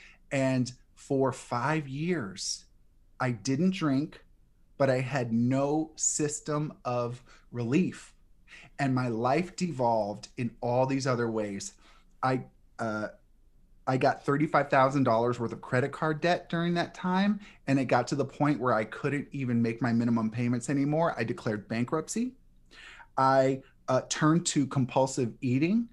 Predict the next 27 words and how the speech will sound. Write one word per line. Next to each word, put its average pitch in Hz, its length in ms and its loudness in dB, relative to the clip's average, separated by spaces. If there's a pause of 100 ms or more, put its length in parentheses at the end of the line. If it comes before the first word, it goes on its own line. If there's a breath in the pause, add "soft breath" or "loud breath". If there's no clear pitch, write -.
(180)
which 123 180 -2
was 110 120 0
always 139 300 4
a 196 60 0
problem 107 460 -2
for 117 140 -2
me, 113 280 -2 (320 loud breath)
and 127 120 0
I 131 80 0
got 127 220 4
to 117 120 -4
four 160 280 -2
hundred 180 320 2
and 151 100 -2
twenty-five 170 600 0
pounds. 147 520 -2 (360 loud breath)
I 123 120 2
was 127 160 2
on 117 200 2
six - 380 -2
prescriptions, 160 760 0
strapped 160 440 4
to 180 100 4
a 170 40 2
C 170 240 0
pap 156 320 0
machine, 156 560 0